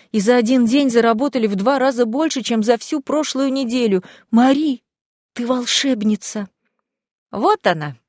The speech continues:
великая сила рекламы!» торжествующе улыбнулась я. «А ты мне не верила». «Не верила, а теперь верю». «И это только начало. У меня в запасе ещё миллиард трюков. Придётся тебе скоро открывать второй зал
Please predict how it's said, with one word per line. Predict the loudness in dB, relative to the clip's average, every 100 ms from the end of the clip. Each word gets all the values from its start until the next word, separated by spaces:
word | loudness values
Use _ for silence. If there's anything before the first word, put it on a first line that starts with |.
| _ -8
великая | -2 0 2 0 2 2 2
сила | 0 0 2 2
рекламы!» | 2 -2 -2 0 0 0 -6 -12 _ _
торжествующе | -6 -4 -6 -6 -4 -2 -2 -2
улыбнулась | 0 0 0 0 -2 -2
я. | -2 -4 -8 _ _
«А | -4
ты | 0
мне | 0 2
не | 2
верила». | 2 2 2 -2 -6 -12 _ _ _ -6
«Не | 0 4
верила, | 6 6 6 4 0 -6 _ -2
а | 0
теперь | 2 2 2
верю». | 2 2 2 2 -2 _ _ _ _ _ _ _
«И | 0
это | 0 0 0
только | 0 0 -2
начало. | -4 -4 -4 -2 -2 -4 -8 -16 _ -20 -20 -4
У | 0
меня | 2 2
в |
запасе | 2 2 2 0 0
ещё | 0 0
миллиард | 0 4 4 2 _
трюков. | -2 -2 -4 -10 -14 _ _ _
Придётся | -4 0 0 0
тебе | -2 0
скоро | 0 2 2
открывать | 2 0 0 0
второй | 2 2 2 0
зал | 0 0 -2